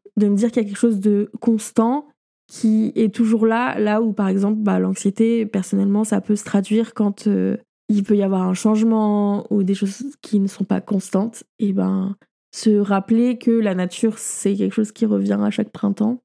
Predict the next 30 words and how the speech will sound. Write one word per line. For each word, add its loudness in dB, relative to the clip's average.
ça 2
m'a 2
fait -4
un 0
peu 0
du -4
bien. -4
Bon, 0
c'est -2
un 0
peu, 0
peut-être 2
vous 2
allez 2
vous 0
dire, 0
c'est 0
complètement -2
perché 0
ce -8
qu'elle 2
nous 2
raconte, -2
mais 0
vraiment, 2
voilà, -2
être -2
dans 2
la 2
nature, -2